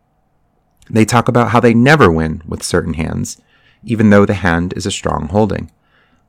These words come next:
I've even heard players arguing about how random shuffle machines or random drawings were fixed, and they ask for so-called washes of the cards, for dealers to shuffle cards by hand,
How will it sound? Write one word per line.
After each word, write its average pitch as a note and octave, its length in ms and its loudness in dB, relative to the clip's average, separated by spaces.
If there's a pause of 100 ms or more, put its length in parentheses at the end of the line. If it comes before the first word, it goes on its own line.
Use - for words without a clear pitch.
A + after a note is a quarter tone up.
I've B2 180 0
even D3+ 200 0
heard C#3 180 2
players A#2+ 360 0
arguing G2 400 0
about F2+ 240 -2
how F#2 100 -2
random G2+ 400 0
shuffle A#2 360 -2
machines F2+ 520 -6 (340)
or F#2 140 0
random F2 400 0
drawings C#3 540 -2
were B2+ 80 -2
fixed, - 560 -4 (420)
and A2 140 0
they G#2 80 0
ask G#2 280 0
for G2 380 -2 (340)
so-called E2+ 600 -4
washes F#2 800 -4
of F2+ 120 -6
the F#2+ 80 -6
cards, G#2+ 520 -4 (340)
for A2 140 0
dealers C3 360 4
to A2+ 120 -4
shuffle A#2+ 320 -2
cards A2 400 0
by A2 180 -4
hand, F2+ 460 -8